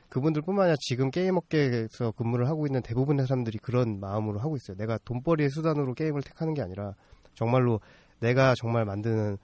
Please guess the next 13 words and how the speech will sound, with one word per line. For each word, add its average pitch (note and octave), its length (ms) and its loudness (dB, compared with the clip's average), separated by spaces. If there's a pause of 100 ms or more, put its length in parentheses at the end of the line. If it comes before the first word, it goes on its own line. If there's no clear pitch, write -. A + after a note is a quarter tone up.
(140)
소위 F3 160 0
말해 C#3 160 4
영화 A#2 180 2
감독이나 G#2+ 600 -2
아니면 G2 160 -8
작가들이 A2+ 600 -2 (420)
"내가 C3 280 4
이런 B2 260 2
영화를 A2+ 320 0
보여주고 A2+ 360 -2
싶다. G2 400 -8 (380)
내가 A2 220 -2
이런 A2 400 0